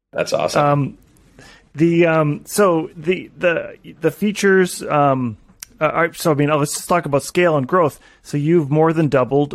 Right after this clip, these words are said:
Speaker 2: Um, are you, are you keeping up with it? Are you, are you experiencing some labor shortages? Tell us a little bit about the, this growth and, and, uh,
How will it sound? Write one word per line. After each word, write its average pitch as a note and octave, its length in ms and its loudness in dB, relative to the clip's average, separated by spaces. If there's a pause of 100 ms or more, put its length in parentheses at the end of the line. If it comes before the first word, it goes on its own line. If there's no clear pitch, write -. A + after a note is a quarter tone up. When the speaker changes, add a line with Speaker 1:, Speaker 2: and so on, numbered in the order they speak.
(140)
Speaker 2:
Um, C3 280 -2
are C#3 140 0
you, C3 640 -4
are C3 100 0
you C3 160 -4
keeping E3 380 -2
up F3 200 -2
with D#3 200 0
it? E3+ 220 0
Are B2+ 160 2
you, B2 460 -4
are B2 120 -2
you B2 160 -6
experiencing C#3 920 -4
some B2 440 -6 (300)
labor E3+ 340 2
shortages? F3 680 -2 (160)
Tell E3 160 2
us E3+ 120 -2
a D#3+ 60 -2
little D#3 180 0
bit D#3 120 2
about C#3+ 260 0
the, B2 260 0
this C3 280 -6
growth C3 540 -2
and, A#2+ 280 -4 (520)
and, A2+ 440 -4
uh, A2+ 320 -2